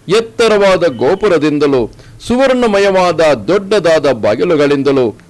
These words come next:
ಶೋಭಾಯಮಾನವಾಗಿ ಕಾಣುತ್ತಿದ್ದ ಮಥುರಾ ಪಟ್ಟಣವನ್ನು ಶ್ರೀಕೃಷ್ಣನು ಗೋಪಾಲರೊಡನೆ ನೋಡಿದನು. ಅಲ್ಲಿನ ಮನೆಗಳಲ್ಲಿ ತಾಮ್ರ ಮತ್ತು ಹಿತ್ತಾಳೆಯಿಂದ ಮಾಡಲ್ಪಟ್ಟಿದ್ದ ಧಾನ್ಯದ ಕಣಜಗಳಿದ್ದವು.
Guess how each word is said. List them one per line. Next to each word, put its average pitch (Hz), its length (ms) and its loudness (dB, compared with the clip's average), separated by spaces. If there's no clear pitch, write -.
ಶೋಭಾಯಮಾನವಾಗಿ 190 1040 0
ಕಾಣುತ್ತಿದ್ದ 151 580 -4
ಮಥುರಾ 139 540 0
ಪಟ್ಟಣವನ್ನು 135 760 -4
ಶ್ರೀಕೃಷ್ಣನು 190 680 -4
ಗೋಪಾಲರೊಡನೆ 139 920 0
ನೋಡಿದನು. 113 480 -4
ಅಲ್ಲಿನ 165 300 0
ಮನೆಗಳಲ್ಲಿ 139 720 -2
ತಾಮ್ರ 226 360 2
ಮತ್ತು 180 300 -2
ಹಿತ್ತಾಳೆಯಿಂದ 156 760 -2
ಮಾಡಲ್ಪಟ್ಟಿದ್ದ 139 800 -2
ಧಾನ್ಯದ 160 500 -2
ಕಣಜಗಳಿದ್ದವು. 127 880 -4